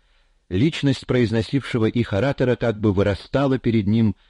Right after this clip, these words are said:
раскрывая сложные тайники своего медущегося и вечно ненасытного духа. Всматриваясь в черты этого лица,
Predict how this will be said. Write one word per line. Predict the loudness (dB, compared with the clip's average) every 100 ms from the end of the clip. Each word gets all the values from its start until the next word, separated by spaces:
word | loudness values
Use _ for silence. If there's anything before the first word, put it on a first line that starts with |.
| _ -4
раскрывая | -4 -2 -2 0 0 -2
сложные | 0 0 2 0 0
тайники | 0 0 0 0 -2
своего | -2 0 0 2 2 0
медущегося | -2 0 0 -2 -2 0 0 0 -2 -2 _ _ -4
и | -2
вечно | 2 0 0 0 0 0 0
ненасытного | -2 -2 -4 -4 -2 -2
духа. | -2 -4 -8 -14 _ _ _ _ _ _ _ _ _ _ _ _
Всматриваясь | _ 0 2 2 4 4 4 0 -8
в | -4
черты | -2 0 0 0
этого | 0 0 0
лица, | 0 -2 -2 -2